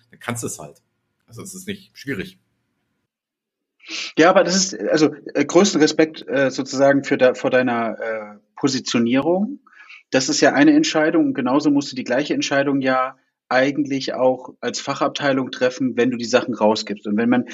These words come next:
Speaker 2: sich das anguckt und, ähm, äh, wie die Zuhörer ja wissen oder die meisten, die mich kennen, ich war ja auch jahrelang als Berater unterwegs und da war es immer ganz individu-, individuell. Und ich glaube, dadurch werden auch I-T-Projekte groß, weil man eben sagt,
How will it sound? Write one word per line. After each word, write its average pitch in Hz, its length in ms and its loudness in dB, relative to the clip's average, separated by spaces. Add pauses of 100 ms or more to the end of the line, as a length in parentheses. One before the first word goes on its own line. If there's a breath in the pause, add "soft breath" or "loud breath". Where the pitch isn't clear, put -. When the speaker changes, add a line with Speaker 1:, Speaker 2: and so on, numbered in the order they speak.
(180 loud breath)
Speaker 2:
sich - 160 -6
das - 140 -10
anguckt 147 560 0
und, 117 360 -2
ähm, 110 520 2 (300 loud breath)
äh, 107 200 -2 (540)
wie 120 200 -4
die 113 120 -4
Zuhörer 127 380 6
ja 110 160 6
wissen 113 340 2
oder 104 140 0
die 104 80 2
meisten, 113 300 4
die 113 80 2
mich 107 160 0
kennen, 120 240 2
ich 110 120 -8
war 117 200 6
ja 107 120 -2
auch 113 140 -2
jahrelang 117 480 0
als 104 160 -4
Berater 113 380 0
unterwegs 107 460 -2 (200 loud breath)
und 117 160 -2
da 113 100 2
war 139 340 0
es 180 120 -6
immer 147 300 2
ganz 131 340 2
individu-, 113 560 -4
individuell. 104 720 -2 (220 loud breath)
Und 120 100 -2
ich 120 120 0
glaube, 127 260 0
dadurch 143 320 0
werden 127 180 4
auch - 180 -4
I-T-Projekte 120 760 -6
groß, 143 400 -2
weil 123 100 -2
man 127 140 0
eben 123 260 -6
sagt, 131 460 -4